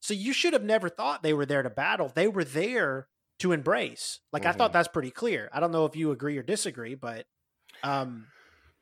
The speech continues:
Speaker 2: Yeah, I mean,
Speaker 1: I,
Speaker 2: it
Speaker 1: I, I thought that.
Speaker 2: to, to me, I don't, I don't, I don't think it was, I, no, I didn't quite think it was clear. I thought they were there to, like, fuck him up. Well, I mean, I guess I didn't really necessarily think they were there to fuck him up. I just didn't know what was going on.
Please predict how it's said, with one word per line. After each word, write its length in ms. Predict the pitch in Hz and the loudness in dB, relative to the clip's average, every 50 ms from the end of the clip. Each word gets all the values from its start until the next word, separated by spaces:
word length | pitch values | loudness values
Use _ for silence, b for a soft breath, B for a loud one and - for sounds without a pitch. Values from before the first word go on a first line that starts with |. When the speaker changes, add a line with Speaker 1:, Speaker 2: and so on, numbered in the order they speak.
| - _ _ _ | -20 _ _ _
Speaker 2:
Yeah, 360 | - 165 185 196 170 120 98 107 | -6 0 2 4 4 4 4 4
I 60 | 135 | 2
mean, 180 | 151 156 151 147 | 2 2 2 2
Speaker 1:
I, 100 | 151 165 | 2 0
Speaker 2:
it 80 | - - - - | 0 -4 -2 2
Speaker 1:
I, 200 | 165 143 123 147 | 2 2 2 0
I 20 | |
thought 280 | - - 165 123 110 - | 0 0 -2 -2 -2 -6
that. 240 | 110 120 139 - - _ _ _ 123 | -8 -8 -8 -8 -10 _ _ _ -10
Speaker 2:
to, 160 | - - 135 123 | -6 -6 -6 -2
to 160 | - - 165 | -2 -2 0
me, 260 | 180 196 208 196 151 | 2 0 2 2 2
I 100 | 110 127 | 2 2
don't, 140 | 139 135 82 | 2 2 0
I 120 | 110 123 127 | 0 0 0
don't, 180 | 123 131 - - | 2 0 0 0
I 120 | 110 123 | -2 -2
don't 120 | 147 156 | -2 0
think 140 | - 120 95 | -2 -2 -4
it 40 | 95 | -4
was, 200 | 92 90 - - 90 107 | -6 -8 -10 -10 -8 -6
I, 160 | 131 135 - 92 | -6 -6 -6 -6
no, 360 | 123 113 117 135 143 143 139 135 | -12 -14 -12 -8 -6 -4 -2 0
I 140 | 131 147 | 0 0
didn't 180 | 156 165 151 127 | 0 -2 -4 0
quite 220 | - 120 101 - | 2 2 2 2
think 120 | - 98 92 | -2 -6 -6
it 40 | 87 | -6
was 120 | 82 - | -10 -10
clear. 220 | - - 98 90 92 | -6 -4 -2 0 0
I 60 | 98 | 0
thought 180 | 101 - 123 - | 2 2 0 0
they 120 | - 98 | 0 -2
were 80 | 92 90 | -4 -2
there 160 | 87 92 85 | -4 -4 -4
to, 80 | 82 87 | -4 -6
like, 180 | 82 76 - | -8 -8 -10
fuck 200 | - - 92 - | -6 -6 -6 -6
him 140 | - 87 85 | -6 -10 -10
up. 100 | 82 76 | -10 -4
Well, 140 | 120 131 135 | 0 2 2
I 60 | 131 | 4
mean, 160 | 131 127 120 | 2 2 0
I 100 | 117 117 | 0 0
guess 380 | 113 123 120 117 113 110 - - - | 2 2 2 2 2 0 -2 -8 -4
I 80 | 117 123 | -2 -2
didn't 180 | 151 160 131 | -2 -2 -2
really 200 | 110 104 104 101 | -2 -2 -2 -2
necessarily 400 | 95 98 104 - - - 104 95 | -4 -4 -6 -6 -6 -6 -4 -4
think 180 | - - 101 95 | -4 -6 -8 -4
they 120 | - 98 | -4 -4
were 100 | 92 90 | -2 -2
there 120 | 90 95 92 | -2 -2 -4
to 80 | 82 | -4
fuck 220 | - - 92 90 - | -4 -6 -8 -6 -6
him 80 | 87 | -6
up. 140 | 90 92 87 | -6 -6 -4
I 80 | 87 101 | -6 -6
just 160 | 107 110 - | -6 -6 -6
didn't 140 | 120 117 104 | -6 -4 -2
know 100 | 98 90 | -2 -4
what 160 | 90 82 76 | -4 -4 -6
was 120 | 80 80 | -8 -10
going 240 | - 80 76 69 67 | -10 -12 -12 -12 -12
on. 260 | 71 69 - - - | -16 -16 -18 -18 -20